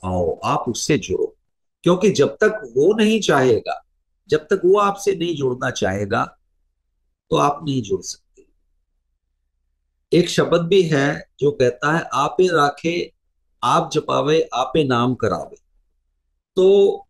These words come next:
सब कुछ उसी के हाथ में है, वही करता है,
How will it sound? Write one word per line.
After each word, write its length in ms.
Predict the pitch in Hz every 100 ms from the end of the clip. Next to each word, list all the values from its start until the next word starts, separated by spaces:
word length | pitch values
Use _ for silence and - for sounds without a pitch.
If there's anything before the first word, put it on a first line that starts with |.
| _
सब 380 | - - 190 -
कुछ 220 | 285 -
उसी 340 | - 202 269 254
के 100 | 220
हाथ 220 | 208 190 185
में 140 | 170
है, 200 | 165 165 -
वही 260 | 127 131 233
करता 480 | 220 151 - 147 143
है, 360 | 147 71 -